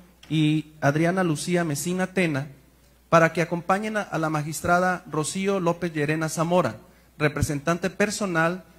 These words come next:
del magistrado Bernardo Alfredo Salazar Santana,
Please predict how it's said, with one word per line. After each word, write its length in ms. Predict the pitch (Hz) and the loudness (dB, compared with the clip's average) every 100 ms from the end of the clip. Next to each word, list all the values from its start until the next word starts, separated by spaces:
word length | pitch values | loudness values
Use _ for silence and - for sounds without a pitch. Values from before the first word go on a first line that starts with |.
| _ | _
del 140 | - 143 | -4 0
magistrado 680 | 175 196 180 170 170 180 175 | 0 -2 -4 2 2 4 0
Bernardo 420 | 143 147 165 180 | -2 -2 -2 0
Alfredo 400 | 165 170 165 175 | 0 2 0 -2
Salazar 420 | 170 143 131 139 | -2 -4 -4 -6
Santana, 600 | 139 151 143 175 165 113 | -4 -6 0 2 2 -6